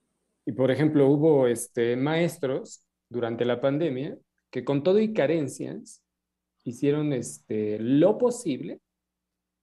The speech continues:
es decir, con todo y carencias de formación y que sabían que no iban a aprender mucho los chicos, los pequeñines, pero hicieron el esfuerzo de darle un sentido amoroso a esa transmisión del conocimiento, ¿no? Del saber.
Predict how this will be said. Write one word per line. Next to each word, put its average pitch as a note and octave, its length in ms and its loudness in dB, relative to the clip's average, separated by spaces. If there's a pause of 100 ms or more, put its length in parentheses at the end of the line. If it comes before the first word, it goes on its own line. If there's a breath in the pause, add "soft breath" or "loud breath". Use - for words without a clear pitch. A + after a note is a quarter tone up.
(160)
es C3 160 -4
decir, C#3+ 140 -4
con C#3+ 140 -2
todo F3+ 120 2
y G#3 80 2
carencias D#3 400 0
de C#3+ 100 -2
formación A#2+ 460 -4
y D#3+ 80 -4
que D#3 100 -6
sabían G3 380 -2
que G3+ 80 0
no F3+ 100 -2
iban F#3+ 220 -6
a E3+ 40 -6
aprender D3 380 -8
mucho D#3+ 280 -8
los C3+ 180 -4
chicos, - 480 -20 (340)
los G#2+ 140 -12
pequeñines, B2+ 560 -8
pero B2+ 160 -8
hicieron D#3+ 380 -2
el C3 100 -2
esfuerzo C#3 580 -6
de C#3+ 300 -4 (520)
darle D3+ 340 2
un D#3+ 100 0
sentido D3+ 520 -2
amoroso C3+ 520 -4
a A2+ 100 -2
esa B2+ 260 -6
transmisión A2+ 560 -10
del B2+ 140 -8
conocimiento, C3+ 800 -12
¿no? - 100 -20 (800)
Del A2+ 220 -6
saber. C#3 340 -8